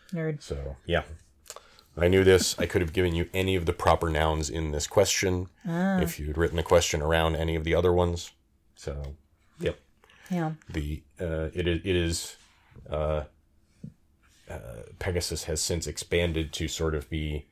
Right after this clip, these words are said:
Speaker 2: any flying horse.
Speaker 1: Mm-hmm.
Speaker 2: And so, you know, whenever the conversation,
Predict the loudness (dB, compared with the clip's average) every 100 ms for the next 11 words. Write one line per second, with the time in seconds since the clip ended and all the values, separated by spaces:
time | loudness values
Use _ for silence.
0 | _ _ -6 -4 -4 0 2 2 0 0
1 | 2 2 -2 -4 -8 _ _ -8 -6 -2
2 | -2 -2 -2 -2 -2 -6 -12 _ -12 -8
3 | -4 -2 -2 -2 -4 -6 -12 -16 -20 _
4 | -18 -6 -4 -4 -4 -6 -6 -8 -10